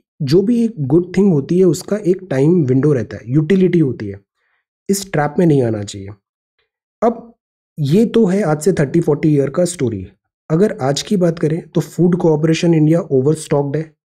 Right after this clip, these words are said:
सफिशिएंट फूड अवेलेबिलिटी है, फॉरेन एक्सचेंज अब हमारा डॉलर फ़ाइव सेवेंटी फ़ाइव बिलियन टच कर रहा है। तो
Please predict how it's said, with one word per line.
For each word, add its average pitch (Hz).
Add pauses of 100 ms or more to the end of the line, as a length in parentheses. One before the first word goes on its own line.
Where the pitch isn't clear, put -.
(180)
सफिशिएंट 170
फूड 160
अवेलेबिलिटी 143
है, 151 (360)
फॉरेन 185
एक्सचेंज 170
अब 151
हमारा 143
डॉलर 147
फ़ाइव 151
सेवेंटी 143
फ़ाइव 156
बिलियन 139
टच 139
कर 113
रहा 104
है। 98 (500)
तो 233